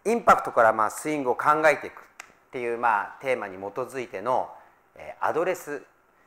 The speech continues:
えー、それからグリップの仕方、まあ、そこら辺のね、あのー、やり方というのを説明していきたいと思います。まず、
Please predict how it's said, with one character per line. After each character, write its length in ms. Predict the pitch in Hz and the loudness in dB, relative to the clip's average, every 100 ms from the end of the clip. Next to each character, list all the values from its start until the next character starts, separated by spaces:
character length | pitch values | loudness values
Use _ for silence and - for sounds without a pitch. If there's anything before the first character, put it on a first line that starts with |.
| _ - | _ -20
え 160 | 87 87 | -16 -10
ー、 60 | |
そ 60 | 117 | -8
れ 60 | 104 | -6
か 60 | |
ら 80 | 101 | -8
グ 140 | 85 | -6
リ 100 | 139 | -6
ッ 100 | 190 | -6
プ 80 | - | -4
の 100 | 196 | -6
仕 80 | 190 | -4
方、 340 | 170 156 135 - - - _ | 0 4 2 0 -14 -20 _
ま 100 | 135 | -4
あ、 40 | 120 | -2
そ 100 | 131 | -4
こ 140 | 175 | 2
ら 80 | 170 | 2
辺 180 | 170 160 | 2 -4
の 60 | |
ね、 180 | 170 175 - _ | -6 -8 -12 _
あ 100 | 95 | -10
の 720 | 98 95 92 92 90 82 78 78 _ _ _ _ | -10 -10 -10 -10 -10 -10 -12 -16 _ _ _ _
ー、 40 | 113 | 2
や 60 | |
り 80 | 120 | 2
方 200 | 113 117 | 0 -2
と 120 | 110 | -6
い 80 | 113 | -6
う 20 | 147 | 0
の 200 | 214 220 | 2 2
を 40 | - - _ | -2 -18 _
説 220 | - - | -20 -20
明 120 | 95 85 | -20 -20
し 60 | |
て 100 | - | -20
い 20 | 85 | -14
き 80 | |
た 100 | 107 | -8
い 60 | 123 | -2
と 80 | 220 | 0
思 120 | 175 | 0
い 40 | |
ま 100 | 95 | -2
す。 260 | 90 - - _ _ _ _ _ | -6 -12 -20 _ _ _ _ _
ま 140 | 247 285 | 6 6
ず、 360 | 233 220 120 | 6 6 4